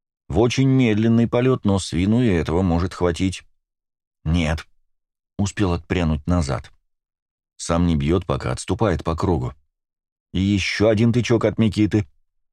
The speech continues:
Свой размашистый боковой бережёт для более подходящего момента. Опять мимо. Но Кожемяка чуток осмелел, наступает активнее. «Давай, Патя, вали этот шкаф!»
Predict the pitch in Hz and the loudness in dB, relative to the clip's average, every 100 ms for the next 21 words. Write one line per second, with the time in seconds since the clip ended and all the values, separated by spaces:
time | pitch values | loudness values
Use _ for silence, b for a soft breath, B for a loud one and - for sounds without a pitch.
0 | - - 82 95 92 82 98 87 82 - | -14 -4 0 2 2 2 0 0 -4 -2
1 | 82 80 85 85 110 73 80 80 101 85 | 0 0 2 2 2 2 0 0 0 0
2 | 85 80 101 90 95 87 85 104 101 - | 0 2 2 2 0 -2 -2 0 -2 -2
3 | 87 90 110 85 62 - - _ _ _ | -2 0 0 0 -2 -10 -20 _ _ _
4 | _ _ _ _ - 85 - 135 87 - | _ _ _ _ -6 -4 2 2 2 -2
5 | 76 62 - _ _ _ _ _ _ - | -4 -4 -10 _ _ _ _ _ _ -2
6 | 80 104 110 104 107 123 120 104 104 127 | 0 2 2 2 4 4 0 -2 -2 0
7 | 107 92 92 82 78 98 - _ _ 92 | 0 0 0 2 0 -2 -6 _ _ -2
8 | 98 117 101 92 123 104 78 64 60 52 | 0 0 0 0 -2 -4 -4 -4 -4 -8
9 | - _ _ _ _ _ _ _ _ _ | -14 _ _ _ _ _ _ _ _ _
10 | _ _ _ _ _ _ - 113 110 139 | _ _ _ _ _ _ -4 0 2 4
11 | 143 117 165 131 120 87 131 160 175 160 | 2 2 2 2 0 2 2 4 4 2
12 | 160 - 175 147 87 - | 0 0 0 2 0 -6